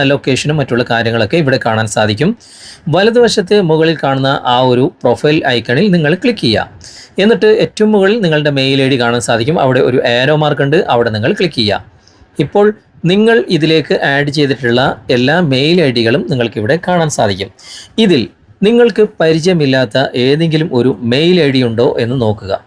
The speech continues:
ചിലപ്പോൾ നിങ്ങളെ ട്രാക്ക് ചെയ്യാൻ വേണ്ടി ആരെങ്കിലും ഇവിടെ ആഡ് ചെയ്തതായിരിക്കും. ഏതെങ്കിലും ഒരു മെയിൽ ഐ ഡി ആയിരിക്കും, പക്ഷേ നിങ്ങൾക്ക് പരിചയമില്ലാത്ത മെയിൽ ഐ ഡി അങ്ങനെ നിങ്ങളുടെ ശ്രദ്ധയിൽപ്പെട്ടിട്ടുണ്ടെങ്കിൽ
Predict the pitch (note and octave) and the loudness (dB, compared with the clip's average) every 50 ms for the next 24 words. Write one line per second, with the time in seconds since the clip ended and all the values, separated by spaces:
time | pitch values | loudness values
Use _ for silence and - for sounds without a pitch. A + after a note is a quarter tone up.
0 | _ - - - - _ - G3+ A3 A#3+ - - A3 G#3+ A3 - - _ G3 D3+ | _ -20 -20 -20 -12 _ -2 0 0 0 2 2 2 2 2 0 -6 _ -4 -2
1 | E3+ F3+ F#3+ G3 F#3+ F#3+ F#3+ E3+ - - C#3 C3+ C#3 C#3 - - C#3 - C#3+ C#3 | 0 0 2 2 0 0 0 -2 -4 -2 0 0 0 -2 -2 -6 -6 -2 -2 0
2 | C#3 D3 C3+ A#2+ A#2 A2 G#2+ C3 F3 - - _ - A#2+ A#2+ B2+ C#3+ E3 F3 F#3 | 0 0 0 -2 -2 0 -2 -2 -4 -4 -8 _ -4 -2 0 0 0 2 2 2
3 | F3+ F3 D3+ C#3+ D#3 F#3 - - - C3+ A#2 B2 A#2+ B2+ D3+ G#3+ A#3 - - - | 2 2 2 0 0 -2 -4 -6 -6 -2 -2 0 0 0 0 -2 -4 -8 -16 -20
4 | - - C#3 C#3 D#3 E3+ F#3+ F#3 E3 D3+ D3 C#3 C#3+ C#3+ B2 A#2 A#2 A#2 - G2+ | -10 -6 -4 -2 0 0 0 0 0 2 2 2 2 2 2 2 0 -2 -6 -10
5 | F2 - _ _ A2+ G#2+ G#2+ A2 A#2+ A#2+ D3 D#3+ F#3 G#3 - G3+ F3 E3+ F#3+ G3+ | -14 -16 _ _ -8 -6 -4 -4 -4 -2 -2 0 -2 0 0 2 2 4 2 2
6 | - F#3+ F#3+ F#3+ F#3+ G3+ G3+ F#3+ G#3 G3+ F3 F3+ G3+ F#3+ F3 F#3 E3 D#3+ - F3+ | 2 0 0 2 2 2 2 2 2 2 2 2 0 0 0 -2 -2 -2 -2 -2
7 | F3+ E3+ D#3 D#3+ E3 E3 D3+ - G3 A3+ A#3+ - _ - - _ - - G#3 G#3+ | -2 0 0 0 0 -2 0 0 0 0 0 -2 _ -20 -20 _ -2 0 0 2
8 | G3+ G3+ G#3+ G#3 G3 F3 D#3+ E3 D#3+ C#3 - D#3+ D#3+ C#3+ C3 C3 C3+ C3+ C3+ C3 | 2 2 2 2 2 2 2 0 0 0 0 -2 0 0 0 0 0 0 0 0
9 | C3 C#3+ - C#3+ C3 D3+ F3 F3+ D#3+ C#3 B2+ A#2+ A#2 A#2+ A2 A#2+ - - - G#2 | 0 0 -2 -2 -2 0 0 0 0 -2 -2 -2 -2 -2 -2 -4 -4 -4 -6 -4
10 | G#2 B2 B2+ A#2+ A#2 - - A2+ - - B2+ D#3 B2+ A2+ A2 A2 G#2 G#2+ | -2 -2 -2 -2 -2 -2 -4 -4 -2 -4 -2 0 0 0 0 0 0 -2